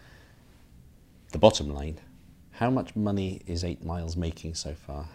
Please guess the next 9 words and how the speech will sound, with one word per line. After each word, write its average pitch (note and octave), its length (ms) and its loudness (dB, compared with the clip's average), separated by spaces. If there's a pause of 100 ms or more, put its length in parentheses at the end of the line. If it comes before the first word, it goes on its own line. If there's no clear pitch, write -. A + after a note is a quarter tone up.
How F2+ 240 -2 (380)
good F#2 180 2
a F2 60 -2
success - 460 -2
story E2 300 -4
do D2+ 140 -10
you D#2 80 -6
have D#2 160 -8
in D#2 200 -6